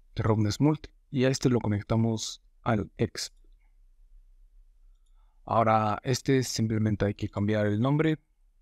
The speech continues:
Este sería un roughness power,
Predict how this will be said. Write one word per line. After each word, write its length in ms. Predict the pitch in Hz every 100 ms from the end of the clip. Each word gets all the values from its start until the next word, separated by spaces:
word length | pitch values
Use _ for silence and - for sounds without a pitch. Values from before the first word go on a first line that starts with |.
| _ _ _ _ _ _ - _ -
Este 220 | 143 147
sería 200 | 151 143
un 100 | 123
roughness 320 | 127 127 120
power, 400 | - 156 170 170